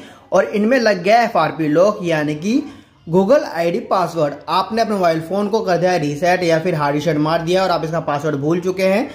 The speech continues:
जब आप इसको करते हैं नेक्स्ट करके या फिर इससे आप इसके टर्म्स सारे एक्सेप्ट करने के बाद इसको नेक्स्ट नेक्स्ट करते हैं, फिर आपका यहाँ पर आके अटक जाता है Google वाले ऑप्शन पे। देखिए, verify your account,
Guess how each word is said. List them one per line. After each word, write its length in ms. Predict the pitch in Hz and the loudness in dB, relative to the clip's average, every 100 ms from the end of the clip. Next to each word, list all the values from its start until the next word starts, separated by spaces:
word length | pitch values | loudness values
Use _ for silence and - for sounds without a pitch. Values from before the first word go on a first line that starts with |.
| - - - | -16 -20 0
जब 120 | 208 | 2
आप 160 | 277 233 | 2 0
इसको 240 | 240 254 247 | -2 0 0
करते 340 | 220 185 214 | 0 -2 -2
हैं 80 | 214 | -2
नेक्स्ट 320 | 185 175 175 | -2 -4 -2
करके 240 | 190 180 190 | -2 -2 -2
या 120 | 185 | -2
फिर 120 | 190 | -2
इससे 220 | 185 208 | -2 0
आप 400 | 196 170 185 180 196 | 2 2 -2 -4 -4
इसके 260 | 196 202 | -2 -2
टर्म्स 340 | 202 180 175 165 | 0 2 0 2
सारे 280 | 165 170 202 | 0 2 2
एक्सेप्ट 360 | 165 - 170 165 | 2 0 -2 0
करने 160 | 170 | 0
के 60 | 170 | 2
बाद 100 | 175 | 0
इसको 160 | 170 | 0
नेक्स्ट 280 | 180 160 160 | -2 -2 -2
नेक्स्ट 200 | 165 160 | -6 -4
करते 260 | - 160 190 | -2 0 0
हैं, 240 | 190 240 - - - - | 0 -2 -4 -14 -10 -2
फिर 140 | 269 | 0
आपका 280 | 190 202 247 | 0 -2 0
यहाँ 200 | 226 196 | 2 2
पर 100 | 226 | 2
आके 280 | 208 185 240 | 2 2 0
अटक 240 | 240 190 165 | 0 0 0
जाता 240 | 165 165 | 0 0
है 80 | 202 | 0
Google 280 | 175 170 170 | 2 2 4
वाले 200 | 160 170 | 4 4
ऑप्शन 340 | 165 - 147 | 2 0 -4
पे। 100 | 156 | -2
देखिए, 240 | 165 170 202 | -2 -2 0
verify 300 | 175 165 165 | 0 0 0
your 200 | 170 214 | 2 2
account, 420 | - - 151 151 | 0 -2 0 0